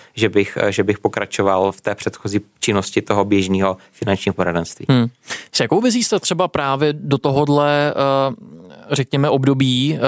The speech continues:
Speaker 2: podnikatelského nebo zkrátka do toho nového projektu, eh, vstoupil?
Speaker 1: No, eh, s tím, že, eh,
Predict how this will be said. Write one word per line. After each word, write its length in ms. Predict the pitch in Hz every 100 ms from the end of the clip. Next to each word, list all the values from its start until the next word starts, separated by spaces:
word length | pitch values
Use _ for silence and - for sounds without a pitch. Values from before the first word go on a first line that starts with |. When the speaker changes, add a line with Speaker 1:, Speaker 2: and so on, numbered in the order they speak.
| 131 127 127
Speaker 2:
podnikatelského 920 | 120 131 135 131 131 135 - 135 139
nebo 160 | 139 147
zkrátka 340 | - 147 -
do 80 | 143
toho 160 | 139 143
nového 320 | 135 135 139
projektu, 640 | 143 131 127 - 127 131 139
eh, 340 | 131 127 123
vstoupil? 600 | - - 120 117 110 117 _ _ _ _ _ _ _ -
Speaker 1:
No, 400 | 104 117 113 117
eh, 60 | - 104 101 101 101
s 220 | - -
tím, 340 | - 131 151
že, 160 | 160 151
eh, 340 | 135 127 123